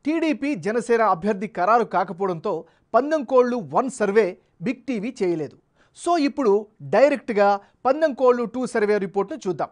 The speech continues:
భీమవరంలో అభ్యర్థుల ఖరారు పూర్తయింది. ప్రచారాలు కూడా పెద్ద ఎత్తున నడుస్తున్నాయి. So,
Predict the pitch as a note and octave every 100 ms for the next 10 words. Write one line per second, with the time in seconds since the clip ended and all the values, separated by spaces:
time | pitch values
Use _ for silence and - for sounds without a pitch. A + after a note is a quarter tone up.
0 | _ _ _ - F3+ E4+ D#4+ C4+ A#3+ C4
1 | A3+ F#3+ G#3+ G#3+ A3 - F3+ A3+ C#4+ G#3
2 | G3 G3 D#3 B2 - _ _ _ B3+ B3+
3 | D4 C4 B3 A3 A3+ G#3 - G3+ F#3+ C4
4 | A3 A3 A3+ F3+ E3 - C#3+ - _ _
5 | _ D#4+ E4+